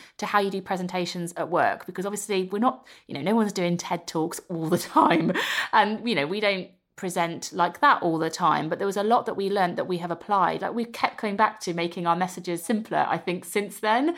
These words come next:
And even in our writing, some of the things that we've learned about how to craft a message have influenced how we write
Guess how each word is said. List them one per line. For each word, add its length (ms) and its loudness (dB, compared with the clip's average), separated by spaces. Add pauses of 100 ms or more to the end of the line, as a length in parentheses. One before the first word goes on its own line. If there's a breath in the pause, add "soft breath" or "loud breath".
(300 loud breath)
And 360 4
even 220 0
in 140 2
our 200 6
writing, 680 0 (200 loud breath)
some 160 -4
of 60 0
the 80 4
things 260 -2
that 100 -4
we've 120 -2
learned 240 2
about 200 -2
how 120 -2
to 140 -10
craft 280 0
a 40 -6
message 320 -6
have 140 -8 (120)
influenced 400 -6
how 140 -2
we 80 -2
write 320 0